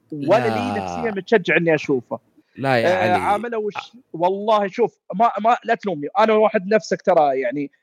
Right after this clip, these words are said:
Speaker 1: كنت متحمس للمسلسل وأنا عاشق الدي سي، بس كنت متأمل فيه خير. للأسف الشخصيات تم معاملتها بشكل جدا سيء يا أخي، بالذات يعني هذه بدون حرق، يعني ترى هذه الشخصيات المسجلة، يعني اللي هي في مثلا عندك ريد هود.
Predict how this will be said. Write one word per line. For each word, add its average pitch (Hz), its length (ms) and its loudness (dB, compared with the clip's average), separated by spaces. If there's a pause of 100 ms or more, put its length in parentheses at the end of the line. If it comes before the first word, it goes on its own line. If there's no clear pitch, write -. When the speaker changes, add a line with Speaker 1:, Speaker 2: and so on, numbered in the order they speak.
(180)
Speaker 1:
كنت 180 140 2
متحمس 220 440 0
للمسلسل 185 680 -2
وأنا 185 280 2
عاشق 202 380 0
الدي 180 260 -4
سي، 196 320 -4 (560)
بس 202 600 0
كنت 185 160 -10
متأمل 208 380 0
فيه 175 160 2
خير. 143 260 2
للأسف 185 520 2
الشخصيات 180 760 0 (100)
تم 175 240 -2
معاملتها 156 720 0
بشكل 156 440 0 (120)
جدا 156 380 0
سيء 190 580 0 (880)
يا 226 100 4
أخي، 226 160 -8
بالذات 196 520 -2
يعني 165 320 -6 (760)
هذه 202 160 4
بدون 196 240 -4
حرق، 202 280 0
يعني 147 120 -4
ترى 185 200 2
هذه 202 80 2
الشخصيات 190 420 -4
المسجلة، 175 460 0
يعني 127 240 -4
اللي 151 220 2
هي 160 60 0
في 180 160 0
مثلا 180 280 0
عندك 180 240 -6
ريد 175 240 -4
هود. 143 180 -10